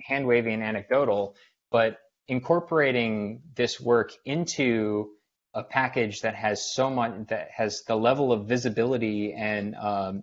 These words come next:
adoption of SciPy is something that really benefits both the users of these packages and the original researchers. So the users, it's obvious, they have access to this, you know, excellent sparse, uh,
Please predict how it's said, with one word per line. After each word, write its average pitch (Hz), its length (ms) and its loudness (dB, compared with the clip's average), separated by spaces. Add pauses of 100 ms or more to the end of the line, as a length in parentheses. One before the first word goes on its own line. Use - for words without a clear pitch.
(120)
adoption 110 680 0
of 101 160 -6
SciPy 98 680 0 (300)
is 113 100 -4
something 143 280 0
that 120 80 2
really 120 200 2
benefits 113 560 -2
both 127 400 0
the 110 100 -4
users 143 440 -2
of 156 100 0
these 156 160 -4
packages 151 540 -6 (100)
and 127 180 0
the 120 80 0
original 107 380 -4
researchers. 104 640 -4 (280)
So 110 120 0
the 104 100 0
users, 127 380 2
it's 101 140 -4
obvious, 101 420 2
they 101 100 0
have 104 180 -4
access 101 340 -4
to 98 120 -12
this, 98 300 -8 (320)
you 104 60 -4
know, 104 120 -4
excellent 120 480 0
sparse, - 600 -2
uh, 98 320 2